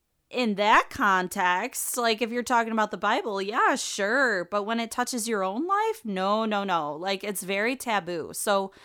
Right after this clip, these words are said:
no one's talking about what is, like, really, <laughs> I s-, I sound like a, <laughs> like a conspiracy theorist. Nobody's talking about what's really happening. <laughs> But, like,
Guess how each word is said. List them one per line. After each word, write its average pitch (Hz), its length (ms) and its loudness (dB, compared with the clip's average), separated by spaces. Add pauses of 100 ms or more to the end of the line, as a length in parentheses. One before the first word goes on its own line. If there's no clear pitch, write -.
(380)
no 254 180 2
one's 508 240 -6
talking 226 320 4
about 190 300 2
what 190 340 -2
is, 185 400 -4
like, 170 380 -4 (340)
really, 208 840 -2
<laughs> - 60 -2 (200)
I 349 60 4
s-, - 280 -4 (240)
I - 80 8
sound 175 280 4
like 175 200 -4
a, - 160 0 (300)
<laughs> 269 340 2
like 262 160 4
a 277 80 6
conspiracy 214 640 0
theorist. 180 440 -2 (400)
Nobody's 370 440 8
talking 320 380 8
about 254 240 4
what's 214 240 0
really 277 600 6
happening. 196 760 0 (140)
<laughs> - 680 2 (720)
But, 285 280 6
like, 262 340 2